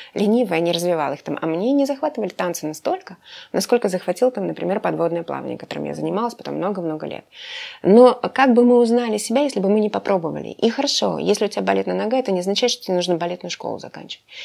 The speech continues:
если тебя к этому не тянет. И наши дети пробуют. Они вот, э, огромные молодцы, у них есть интуитивное чутьё. Они не знают, какие они, не знают, куда им идти. Ну, мы попробуем этот кружок. Окей, нормально.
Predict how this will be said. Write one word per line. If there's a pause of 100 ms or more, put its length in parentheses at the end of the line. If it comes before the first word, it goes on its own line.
(140)
если
тебя
к
этому
не
тянет. (380)
И
наши
дети
пробуют.
Они
вот,
э, (160)
огромные
молодцы,
у
них
есть
интуитивное
чутьё. (460)
Они
не
знают,
какие
они,
не
знают,
куда
им
идти.
Ну,
мы
попробуем
этот
кружок. (560)
Окей,
нормально.